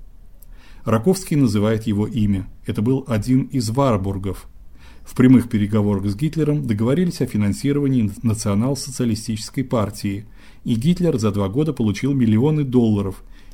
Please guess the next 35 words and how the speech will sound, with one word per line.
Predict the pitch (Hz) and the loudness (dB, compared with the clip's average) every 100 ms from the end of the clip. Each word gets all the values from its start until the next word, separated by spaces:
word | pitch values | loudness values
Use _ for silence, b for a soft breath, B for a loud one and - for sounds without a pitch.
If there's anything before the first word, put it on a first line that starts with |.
| b - | b -2
которые | 131 170 180 165 | 0 4 4 4
ему | 127 113 107 | 6 6 6
переслали | 107 101 131 151 156 | 2 2 0 -2 -2
с | - | 0
Уолл-стрита, | 127 135 131 - 110 101 101 104 - - - - - - - - | 2 2 0 -2 0 0 -2 -6 -10 -20 -20 -20 -20 -20 -20 0
и | 135 | 6
миллионы | 123 127 123 107 101 | 8 8 8 8 8
марок | 117 156 160 - | 6 4 -2 -4
от | 110 110 | 0 6
немецких | 107 104 104 104 | 6 6 0 -8
финансистов | - 101 98 165 160 147 | -2 0 0 -2 -6 -6
через | - 113 117 | -4 -4 -4
Шахта. | - 104 95 - 98 98 - - b b b b | -4 -4 -6 -6 -10 -10 -18 -20 b b b b
Содержание | - 110 113 110 117 117 107 117 | -2 2 4 4 6 6 4 0
С | 101 - | -2 -2
А | 117 107 | -2 -2
и | 110 101 | 0 0
С | - 139 | 0 0
С, | 127 - b b b | 0 -4 b b b
а | - 107 | -4 0
также | 139 143 | 0 0
финансирование | 143 135 - 151 143 139 131 | 4 4 4 2 4 4 4
происходивших | 123 117 110 120 120 101 - | 2 0 0 0 -2 -4 -2
выборов, | 113 156 110 98 101 | -2 0 0 -2 -2
давших | 101 - 101 101 | -4 -4 -6 -4
Гитлеру | 120 117 104 101 | -4 -2 -2 0
власть | 107 101 - 104 | 0 -2 -4 -4
в | |
руки, | 123 151 147 135 b b b - | -2 -2 -2 -4 b b b -4
делается | 110 160 156 135 - | 0 2 2 0 2
на | 120 107 | 2 4
доллары | 113 143 139 131 | 4 4 4 2
и | 131 117 | 2 4
марки, | 107 120 113 - 120 | 4 4 0 -6 -8
присланные | 117 104 104 101 117 107 107 104 104 | -4 -2 0 -2 0 2 2 2 -4